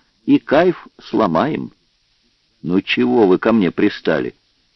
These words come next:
Я ключ от гаража Витьке Калу отдал.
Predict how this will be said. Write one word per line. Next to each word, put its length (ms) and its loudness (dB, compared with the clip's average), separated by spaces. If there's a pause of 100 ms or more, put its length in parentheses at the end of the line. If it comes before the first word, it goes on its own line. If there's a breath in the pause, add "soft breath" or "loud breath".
(360)
Я 220 2
ключ 340 2
от 120 2
гаража 360 4
Витьке 480 0
Калу 440 4
отдал. 520 0